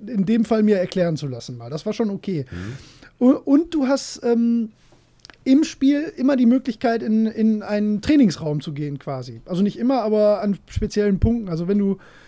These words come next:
Speaker 1: wenn du selber, äh, das Bedürfnis hast, noch mal was erklärt zu bekommen,
Speaker 2: Ja.
Speaker 1: dann hast du die Möglichkeit. Es wird dir aber nie aufgezwungen. Beziehungsweise du kannst halt sagen, "Bitte erklär mir nichts." So, das, das,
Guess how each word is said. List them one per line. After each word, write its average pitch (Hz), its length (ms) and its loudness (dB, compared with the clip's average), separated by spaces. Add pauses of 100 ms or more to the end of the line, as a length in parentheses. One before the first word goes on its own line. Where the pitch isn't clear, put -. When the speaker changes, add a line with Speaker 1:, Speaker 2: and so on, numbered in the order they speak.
(260)
Speaker 1:
wenn 208 120 4
du 196 220 6
selber, 262 760 2
äh, 214 380 -2 (1000)
das 214 260 -2
Bedürfnis 269 640 2
hast, 269 200 2
noch 240 140 2
mal 226 180 0
was 220 140 -2
erklärt 226 500 -2
zu 180 120 -2
bekommen, 147 440 -4
Speaker 2:
Ja. 95 120 -4
Speaker 1:
dann 175 240 -4
hast - 300 -2
du 240 60 0
die 220 140 4
Möglichkeit. 160 720 0 (400)
Es 165 140 -2
wird 233 160 4
dir 240 120 0
aber 220 160 2
nie 226 420 8
aufgezwungen. 151 720 -4 (560)
Beziehungsweise 220 340 4
du 202 80 -2
kannst 240 220 -4
halt 214 140 0
sagen, 208 300 0
"Bitte 269 380 -2 (140)
erklär 220 300 0
mir 175 140 2
nichts." - 400 -8
So, 180 160 -6
das, 185 380 -4
das, 208 380 -6